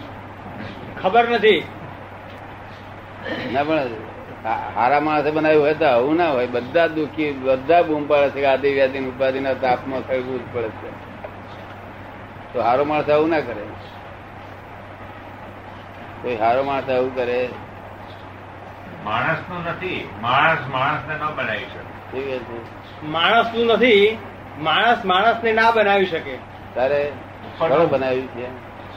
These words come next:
Speaker 3: કંટ્રોલિંગ ફેક્ટર જે ઉ-, ઉપર હોય એ જ કરી શકે.
Speaker 1: કંટ્રોલિંગ ફેક્ટર ઉપર હોય તે જ કરી શકે.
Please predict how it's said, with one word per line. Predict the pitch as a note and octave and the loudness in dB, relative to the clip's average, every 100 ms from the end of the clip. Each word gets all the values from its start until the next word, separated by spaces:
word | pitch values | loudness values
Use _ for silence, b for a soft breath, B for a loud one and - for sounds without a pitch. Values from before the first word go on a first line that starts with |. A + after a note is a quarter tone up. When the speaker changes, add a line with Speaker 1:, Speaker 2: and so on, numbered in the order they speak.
| - - - - | -16 -16 -16 -10
Speaker 3:
કંટ્રોલિંગ | C#3 D3 D3+ G3 G#3+ G#3+ D#3+ | -6 -4 2 4 4 2 2
ફેક્ટર | D#3+ - G3 | 2 2 -2
જે | F#3+ E3 F#3 | 0 0 0
ઉ-, | E3 D#3 - - - - | 0 -4 -8 -14 -14 -14
ઉપર | - G3 G3 | 0 4 8
હોય | F3 E3 | 8 8
એ | D#3+ F#3 | 4 -2
જ | D#3+ | -4
કરી | D#3+ D#3+ | -4 -4
શકે. | C3 C3+ A#2+ F#2+ E2 - - - - - - - - - - - - | -2 -4 -4 -6 -8 -12 -16 -16 -16 -16 -14 -14 -14 -14 -14 -12 -2
Speaker 1:
કંટ્રોલિંગ | F#3 F#3+ G3+ A#3+ C4 A3 | 2 4 6 6 6 4
ફેક્ટર | F#3 G3 - B3+ A3+ A3+ - - - - - - - - | 2 4 6 8 8 4 -4 -14 -16 -16 -16 -16 -14 -2
ઉપર | F#3 - A#3 | 0 6 6
હોય | G3 A#3 A#3 G3+ F#3+ - - - | 8 8 8 6 2 -6 -10 4
તે | A#3 | 4
જ | B3+ | 6
કરી | G#3+ A3 | 6 6
શકે. | G3 F3+ D3 | 4 0 -2